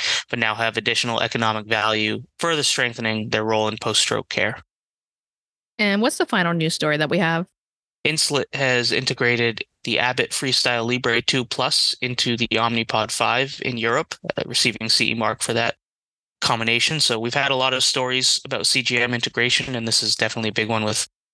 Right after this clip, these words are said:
Speaker 1: Abbott and Insulet offering two of the leading systems in their field.
Speaker 2: So can you dive a little bit more into what this approval covers?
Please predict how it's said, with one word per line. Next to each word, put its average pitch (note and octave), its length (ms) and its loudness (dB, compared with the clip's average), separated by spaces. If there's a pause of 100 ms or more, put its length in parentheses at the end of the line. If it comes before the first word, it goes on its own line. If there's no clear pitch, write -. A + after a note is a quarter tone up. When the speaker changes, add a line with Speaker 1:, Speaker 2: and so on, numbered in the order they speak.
(100)
Speaker 1:
Abbott A#2 320 -2
and A#2 60 -2
Insulet A2+ 420 0
offering A#2 380 -4
two C3 140 2
of A2 80 -2
the A2 80 -2
leading A2 260 2
systems A2+ 480 0
in G#2+ 60 -2
their G#2+ 100 -2
field. G#2+ 360 -2 (960)
Speaker 2:
So G3+ 200 0
can A#3 140 -2
you A#3 140 2
dive G#3+ 260 0
a A#3 40 2
little A3+ 180 2
bit G3+ 240 0
more E3+ 480 4
into E3+ 600 0
what D#3+ 260 -2
this E3 180 -2
approval D#3+ 640 0
covers? G3 580 0